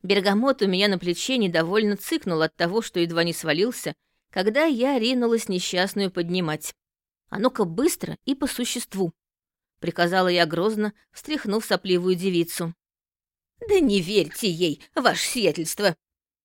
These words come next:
Словно не заметив меня, обратилась женщина к Арсарвану.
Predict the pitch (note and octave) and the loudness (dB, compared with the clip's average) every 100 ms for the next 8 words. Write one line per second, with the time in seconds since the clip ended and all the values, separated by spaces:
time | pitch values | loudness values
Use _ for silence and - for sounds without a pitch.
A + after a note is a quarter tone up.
0 | _ - F3 F3+ F3 F3+ E3+ D#3 G#3 G#3 | _ -10 -4 -2 0 0 0 0 0 -2
1 | F3 E3 D#3+ F3+ A3+ _ _ F#3 F#3 E3+ | -6 -8 -4 -4 -4 _ _ -2 0 0
2 | - C4+ F3+ D#3+ F3+ A3+ - F#3 - F3+ | 0 0 0 0 -4 -4 -4 -4 -4 -4
3 | G3 G3 E3 D3+ | -2 2 0 0